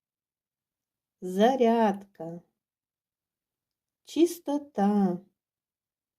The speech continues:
свіже повітря, здорова їжа, вітаміни, відпочинок,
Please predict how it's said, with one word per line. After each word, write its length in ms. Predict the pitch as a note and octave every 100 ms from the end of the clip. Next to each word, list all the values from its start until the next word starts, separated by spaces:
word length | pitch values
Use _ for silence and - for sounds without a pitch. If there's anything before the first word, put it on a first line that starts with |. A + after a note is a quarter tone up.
| _ _ _ _ _ _ _
свіже 680 | - - F#3 C#4 F4 D4+ D4
повітря, 960 | C#4+ C4 F#3+ G3 A3 G3+ G3+ - E3+ E3+ _ _ _ _ _ _ _ _ _ _ _ _ _ _ _ -
здорова 680 | G3 F#3+ G#3+ B3 D#4 D4 C#4
їжа, 840 | G3+ F#3 F#3+ A#3+ B3+ - F3 E3+ - _ _ _ _ _ _ _ _ _ _ _ _ _ _ _ _ _ G3
вітаміни, 1300 | F#3 D4+ D#4+ C4+ G#3+ F3 F#3 A3+ B3 G3 E3 E3+ - _ _ _ _ _ _ _ _ _ _ _ _ _ -
відпочинок, 1600 | E3+ A#3+ D#4+ - C4 B3 - - F3 G#3 A#3+ G3+ E3+ - _